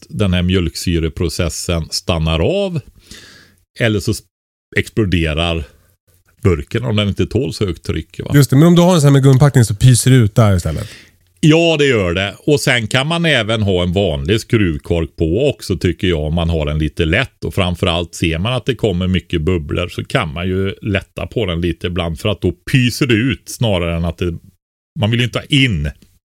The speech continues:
Speaker 2: Just det.
Speaker 1: eh, kontamineringar, alltså mögelsporer och så, så mycket då, va? I en sån. Men annars så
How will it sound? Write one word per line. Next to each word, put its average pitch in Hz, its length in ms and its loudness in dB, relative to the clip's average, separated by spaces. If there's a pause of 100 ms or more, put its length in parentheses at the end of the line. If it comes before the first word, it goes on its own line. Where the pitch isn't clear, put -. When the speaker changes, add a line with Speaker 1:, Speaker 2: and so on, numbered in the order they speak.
Speaker 2:
Just 123 380 0
det. 98 300 2
Speaker 1:
eh, 92 120 -2
kontamineringar, 101 1120 0
alltså 95 220 -2
mögelsporer 90 960 0
och 90 80 -4
så, 82 180 -2
så - 120 -6
mycket - 340 -6
då, 82 220 -8
va? - 100 -10 (1200)
I 110 80 0
en 101 140 0
sån. 90 220 -2
Men 117 140 2
annars 107 380 0
så 175 60 2